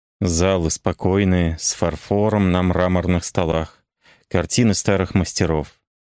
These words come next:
Вильгельм проходит мимо картины, на которой изображена полуобнаженная девушка с виноградной веткой. Смотрит на нее с недоумением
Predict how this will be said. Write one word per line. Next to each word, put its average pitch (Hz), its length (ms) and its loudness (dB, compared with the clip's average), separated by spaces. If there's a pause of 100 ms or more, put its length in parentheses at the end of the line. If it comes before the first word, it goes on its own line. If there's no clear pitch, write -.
(500)
Вильгельм 87 580 0
проходит 87 580 -2
мимо 87 260 2
картины, 98 500 0
на 80 120 0
которой 90 380 0
изображена 87 680 0 (300)
полуобнаженная 101 920 2
девушка 92 640 0 (240)
с - 120 -8
виноградной 82 680 2
веткой. 80 560 0 (480)
Смотрит 95 520 0
на 92 60 2
нее 90 380 2
с - 120 -4
недоумением 90 840 2